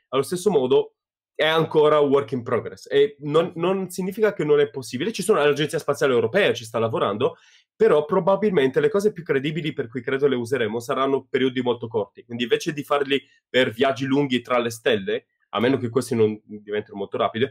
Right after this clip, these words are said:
Speaker 1: però potremo farlo per qualche settimana, quindi per, o s-, mesi.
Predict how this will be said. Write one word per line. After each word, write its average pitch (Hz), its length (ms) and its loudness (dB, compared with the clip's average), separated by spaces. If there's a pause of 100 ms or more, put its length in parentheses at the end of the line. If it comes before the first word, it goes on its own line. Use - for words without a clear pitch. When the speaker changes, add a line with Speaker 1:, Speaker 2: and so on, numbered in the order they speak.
(320)
Speaker 1:
però 170 280 0
potremo 165 400 2
farlo 143 360 2
per 143 160 2
qualche 135 260 0
settimana, 120 580 -2 (360)
quindi 120 800 2
per, 127 220 2
o 143 200 6
s-, 143 120 -4
mesi. 135 420 -2